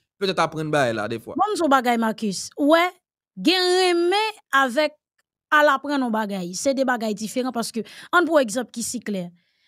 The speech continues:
Speaker 2: Des fois, gen moun kal apprendre nos bagay parce que le ouais, on l'autre a fait. Mais ça qui remet bagay là, comme si des natures, bah, là, nan li a, ça sont l'autre vibe. Ouais, l'on joue moun sa,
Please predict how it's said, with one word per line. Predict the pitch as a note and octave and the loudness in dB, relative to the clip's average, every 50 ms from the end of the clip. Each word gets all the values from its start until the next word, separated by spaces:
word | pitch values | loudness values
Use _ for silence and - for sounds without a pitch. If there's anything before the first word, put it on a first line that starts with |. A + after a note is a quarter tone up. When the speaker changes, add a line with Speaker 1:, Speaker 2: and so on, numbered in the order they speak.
| _ _ _ | _ _ _
Speaker 2:
Des | - G#3+ D#4+ F4 | 2 2 2 2
fois, | E4+ - F#4 F#4+ F#4+ E4 | 2 2 2 2 4 2
gen | G4 F#4+ E4 | 0 0 0
moun | F4 E4 D#4 - | 2 2 2 2
kal | - D#4 C#4+ - C4+ - | 2 2 2 2 2 2
apprendre | D4+ D4+ D4 D4+ D4 D4+ C#4+ | 0 0 2 0 0 0 0
nos | C#4+ C#4 | 2 2
bagay | B3 C4+ C4 B3 C4+ C#4 C#4 C#4 | 2 2 2 2 0 0 -2 -2
parce | - D4 C4 - - - | -4 -6 -4 -6 -6 -4
que | - | -2
le | C#4 B3 A#3 | -2 0 0
ouais, | A#3 A#3+ D4 D#4 D4 - | 2 2 2 2 2 2
on | D4+ | 0
l'autre | C4 B3 A#3 A3+ A3 G#3+ | 0 0 -2 -2 -4 -6
a | G3+ | -8
fait. | - - - G#3 F#3 F3 F3 F3 _ _ _ _ - _ _ | -8 -6 -6 -6 -4 -6 -8 -12 _ _ _ _ -20 _ _
Mais | B3 C#4 D#4 D#4+ | 4 4 4 4
ça | - - F#4+ F4 F4 | 2 -2 -2 -2 -2
qui | F4 - F4+ E4+ | -2 0 0 2
remet | E4 E4 E4+ F#4 F#4+ F4 D#4+ D4 D4 D4+ D#4 E4 D#4+ | 2 2 2 4 4 4 4 4 4 4 4 2 2
bagay | C4+ D4+ D4 C#4+ B3+ C4 B3+ B3 | 4 2 2 2 2 2 2 2
là, | B3 B3 | 0 0
comme | B3+ - C#4+ C#4+ | 0 -2 -2 -4
si | - - C#4 - _ _ | -4 -6 -8 -12 _ _
des | - A#3 D#4+ | 2 2 4
natures, | D#4+ E4+ F4 D#4+ D4 - - - - G4+ F#4+ D#4 | 4 6 4 2 2 -2 -8 -6 -2 -2 0 2
bah, | E4+ E4 D#4 D#4 | 2 2 4 4
là, | D#4 D4+ D#4 | 4 2 2
nan | D4 D#4+ E4 D#4+ D4+ D#4 D#4+ | 2 2 2 2 2 2 2
li | F4 F4 F4 F#4+ | 4 4 4 4
a, | F#4 F4+ F4 _ _ _ _ _ _ | 2 0 -2 _ _ _ _ _ _
ça | - - F4+ D4+ | -4 -2 -2 -2
sont | C#4 - E4+ E4 | -2 -2 -2 0
l'autre | D4 C#4 B3 G3+ | 0 0 0 -2
vibe. | G3+ F#3 B3+ A#3+ A3+ G#3 F#3+ F3+ - _ _ _ _ - | -2 0 0 0 0 -2 -6 -10 -14 _ _ _ _ 2
Ouais, | C#4+ F4+ F#4+ F#4+ F#4 F4 | 4 4 4 4 4 4
l'on | F4+ F4+ E4+ | 4 2 2
joue | B3+ D4 F4 E4 | 0 -2 -2 0
moun | D4+ D4+ D#4 D4 C#4+ | 0 0 0 0 -2
sa, | - - C4+ A#3+ A3+ G3 | -2 -2 -2 -2 -2 -4